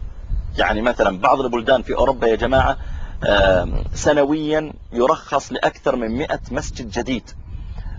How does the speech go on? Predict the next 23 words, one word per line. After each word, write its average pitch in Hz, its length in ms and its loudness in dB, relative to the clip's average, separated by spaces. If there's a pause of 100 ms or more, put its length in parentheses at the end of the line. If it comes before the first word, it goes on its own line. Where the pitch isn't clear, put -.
(160)
آه، 101 80 6
وفعلًا 101 680 2
وتبدأ 120 400 0
تكثر - 500 0
ال-، 101 180 -2
ال-، 107 140 -2
المساجد 113 600 0
عندهم 117 460 0 (240)
ويقبل 135 480 4
الناس 117 320 0
عليها، 87 260 2 (320)
لكن 160 260 2
يبقى 202 480 2
أنه 127 280 0
مع 117 180 0
كثرة 202 420 0
الفتن 139 420 0 (880)
قد 180 280 2
يمسي 180 360 0
الرجل 143 340 4
مؤمنا 160 380 0
ويصبح 139 320 -2
كافرا. 143 400 2